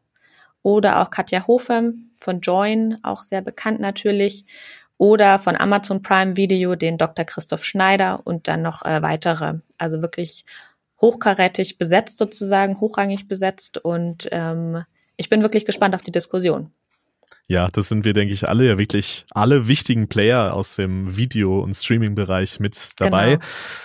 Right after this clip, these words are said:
Speaker 2: Ähm, es geht auch noch um andere Themen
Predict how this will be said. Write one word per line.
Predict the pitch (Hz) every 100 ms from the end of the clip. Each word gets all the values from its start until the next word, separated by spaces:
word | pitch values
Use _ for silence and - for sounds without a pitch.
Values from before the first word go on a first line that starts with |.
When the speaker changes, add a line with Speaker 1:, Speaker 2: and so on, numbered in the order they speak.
| - - - -
Speaker 2:
Ähm, | 117 117
es | 120
geht | 131 156
auch | 147
noch | 147 143 87 - - -
um | - 113 113 - 110 - _
andere | 123 165 165
Themen | 156 147 143 156 156